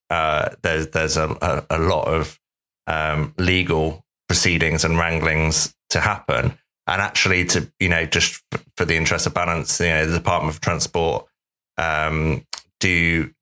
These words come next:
did make, a, I think, a, a case, or somebody at least made the case that, that Grant Shapps is, you know, entitled as the Secretary of State to make these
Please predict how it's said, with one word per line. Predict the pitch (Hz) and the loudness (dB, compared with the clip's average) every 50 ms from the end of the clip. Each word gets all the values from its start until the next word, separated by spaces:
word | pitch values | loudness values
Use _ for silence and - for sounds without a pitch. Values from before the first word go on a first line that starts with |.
| _ _ _ _ _ _ _ _ _ _ _ | _ _ _ _ _ _ _ _ _ _ _
did | - 98 80 - | 0 0 2 2
make, | 92 90 87 82 - - | 0 0 2 0 0 0
a, | 87 | 0
I | 71 76 80 | 0 0 0
think, | - 90 85 - 87 | 0 -2 0 0 0
a, | 82 73 60 69 | 2 2 2 0
a | 80 | -2
case, | - - 101 95 90 82 - - | -2 -2 -2 -2 -2 0 0 0
or | 87 85 78 | 0 0 2
somebody | - - 95 90 87 85 | 0 0 2 2 0 0
at | 80 82 | 2 2
least | 92 92 - - | 0 0 2 0
made | 90 82 80 - | 0 0 0 -2
the | - | -4
case | - - 82 82 82 - - - | -4 -2 -2 -2 -2 -2 -2 0
that, | 87 82 78 - - - _ _ _ _ _ _ _ _ _ _ _ - | 0 0 0 -2 -4 -14 _ _ _ _ _ _ _ _ _ _ _ -4
that | 95 95 85 80 - - - _ _ _ _ _ _ _ _ - | -2 0 0 0 -2 -4 -10 _ _ _ _ _ _ _ _ 0
Grant | 101 87 90 92 - | 0 0 2 0 2
Shapps | - 95 87 - - - - | 2 2 2 0 0 0 2
is, | 87 87 87 85 - - - - - - _ _ _ _ _ _ _ | 2 4 4 2 2 2 2 0 -2 -8 _ _ _ _ _ _ _
you | 90 85 | -2 0
know, | 80 78 80 85 76 - | 0 0 0 0 -2 0
entitled | - 90 87 85 - - 107 104 92 - - 80 80 82 78 78 | 0 0 0 0 0 0 0 0 -2 -2 -2 -2 0 0 0 2
as | 71 85 80 - - | 2 2 2 0 0
the | 85 | 0
Secretary | - - 82 - - - - 87 | 0 0 0 -2 -4 -2 -2 0
of | 80 | 0
State | - - - 107 87 78 - - - | 0 0 2 0 0 0 -2 -4 -2
to | - | 0
make | 82 85 85 80 78 - - | 2 2 2 0 -2 -4 -2
these | - 85 82 80 82 78 - | 0 0 2 2 0 0 -2